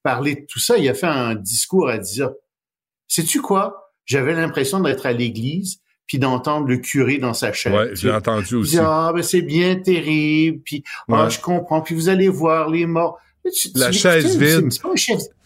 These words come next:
Speaker 2: La chaise vide à la
Speaker 1: C'est pas un
Speaker 2: table,
Speaker 1: chef
Speaker 2: il y a ça.
Speaker 1: d'État.
Speaker 2: Non, non, non, je suis d'accord avec toi.
Speaker 1: Non.
Speaker 2: Pas un chef d'État.
Speaker 1: Pas un chef d'État, ça. Tu sais, c'est pas ça qu'on attendait,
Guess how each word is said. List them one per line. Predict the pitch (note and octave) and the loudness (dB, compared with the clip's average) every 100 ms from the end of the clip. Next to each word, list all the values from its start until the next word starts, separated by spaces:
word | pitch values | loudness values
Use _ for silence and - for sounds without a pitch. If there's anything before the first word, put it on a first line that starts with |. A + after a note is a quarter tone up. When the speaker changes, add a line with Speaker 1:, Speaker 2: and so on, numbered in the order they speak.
| _ | _
Speaker 2:
La | B2+ B2+ | -2 0
chaise | - E3+ B2 C3+ | 2 2 2 0
vide | D#3+ | 2
à | A#2+ | 2
la | G#2 | 2
Speaker 1:
C'est | F#2 | 2
pas | C4 | 0
un | |
Speaker 2:
table, | C4 | 2
Speaker 1:
chef | - F#2+ | 2 2
Speaker 2:
il | F3 | 0
y | |
a | G2 | 0
ça. | B2+ | 0
Speaker 1:
d'État. | A2+ - - | -2 -8 -2
Speaker 2:
Non, | C3+ B2+ G#2 | 0 0 -2
non, | A#2 D3 D3+ | -2 0 2
non, | D#3+ D3+ | 0 0
je | - | -4
suis | C#3 | -2
d'accord | C3+ E3 | 0 2
avec | C#3 - | -2 0
toi. | C#3+ | 2
Speaker 1:
Non. | F#3+ E3 C#3 A#2 - | 2 0 -2 -4 2
Speaker 2:
Pas | D#3 | 2
un | |
chef | C3 C#3 | 4 0
d'État. | A2+ G2+ G2+ F2+ _ _ _ _ _ _ _ _ _ _ _ _ | 0 -4 -4 -12 _ _ _ _ _ _ _ _ _ _ _ _
Speaker 1:
Pas | B3 | 0
un | F#3 | 0
chef | G#3 C#3+ | 0 0
d'État, | B2 A#2+ A3+ C4 | 0 0 0 0
ça. | - D#3+ C#3 C3 | 0 0 0 -4
Tu | - | -6
sais, | G3 | -4
c'est | G3 | -2
pas | |
ça | - G#3 | -2 -2
qu'on | G#3 G3+ | 0 0
attendait, | D3+ D#3 C3 C3 C3+ | 0 0 0 2 2